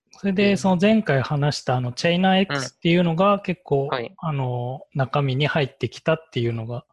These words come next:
Speaker 2: うーん。
Speaker 1: 特徴で、けどほとんどで、あの、書き方的には変わんなくて。
Speaker 2: はい。
Speaker 1: なんで、全体的にちょっと速くなったっていう感じらしいですね。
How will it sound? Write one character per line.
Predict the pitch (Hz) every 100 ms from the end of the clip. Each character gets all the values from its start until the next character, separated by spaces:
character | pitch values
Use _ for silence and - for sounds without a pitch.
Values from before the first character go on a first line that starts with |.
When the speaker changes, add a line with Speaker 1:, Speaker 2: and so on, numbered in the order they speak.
| _ _ _ _ _ -
Speaker 2:
う | 117
ー | 120 127
ん。 |
Speaker 1:
特 | 127 - -
徴 | 151 147 151
で、 | 190 190
け | 214
ど | 185
ほ | -
と | 175 254
ん |
ど | 190
で、 | 131 165 180 185
あ | 147
の、 | 143 139 135 131 135 -
書 | 165
き | -
方 | - 214
的 | 214 226 247
に | 262
は | 165
変 | - 131
わ |
ん | 131
な | 131
く | 135 _
て。 | - 127 - _ _ _ _ _ -
Speaker 2:
は | 131
い。 | 120 _ _ -
Speaker 1:
な | 170
ん | 156 151
で、 | 151
全 | 156 160 170
体 | 190 190
的 | 202
に | 202
ち | 208
ょ |
っ | -
と | -
速 | 127 139
く | -
な | 120 113
っ | -
た | 135
っ | 135
て | -
い | 127
う |
感 | - 127 120 113
じ | - 123 - _ _ _
ら | 127
し | - - 120
い |
で | 127
す | - 151
ね。 | 135